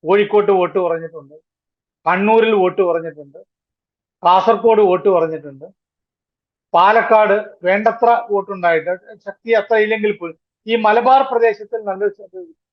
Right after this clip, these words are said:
even രാഹുൽ ഗാന്ധി മത്സരിക്കുന്ന, മത്സരിക്കുന്ന വയനാട്ടിൽ പോലും വലിയ ആവേശം ഉണ്ടായിട്ടില്ല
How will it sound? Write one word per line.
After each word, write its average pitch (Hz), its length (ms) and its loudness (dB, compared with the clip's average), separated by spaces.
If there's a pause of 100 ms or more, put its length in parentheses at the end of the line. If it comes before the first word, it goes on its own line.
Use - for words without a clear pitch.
(100)
even 220 320 0
രാഹുൽ 202 420 2
ഗാന്ധി 233 300 0
മത്സരിക്കുന്ന, 202 1160 -6 (340)
മത്സരിക്കുന്ന 196 760 -2 (400)
വയനാട്ടിൽ 240 580 0
പോലും 190 560 -6 (640)
വലിയ 180 260 0
ആവേശം 196 520 -2
ഉണ്ടായിട്ടില്ല 180 560 -6